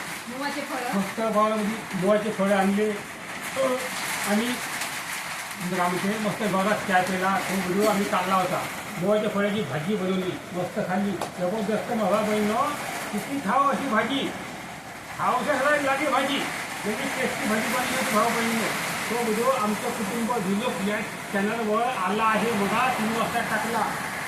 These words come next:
Speaker 2: पाहिला नसेल तर जाऊन पहा. जसं व्हिडिओ तुम्हाला आवडत असेल तर चॅनलला तुम्ही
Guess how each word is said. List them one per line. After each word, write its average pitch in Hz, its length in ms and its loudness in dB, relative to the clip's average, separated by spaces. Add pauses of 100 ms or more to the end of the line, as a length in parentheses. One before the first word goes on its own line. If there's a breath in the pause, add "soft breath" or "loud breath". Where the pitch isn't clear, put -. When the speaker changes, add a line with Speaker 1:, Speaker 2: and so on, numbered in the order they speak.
Speaker 2:
पाहिला 220 300 2
नसेल 220 360 0
तर 233 60 0
जाऊन 196 260 2
पहा. 233 300 4
जसं - 360 4
व्हिडिओ 220 240 4
तुम्हाला 226 400 4
आवडत 208 120 6
असेल 202 680 2 (120)
तर 220 80 4 (220)
चॅनलला 240 360 2 (120)
तुम्ही 262 180 0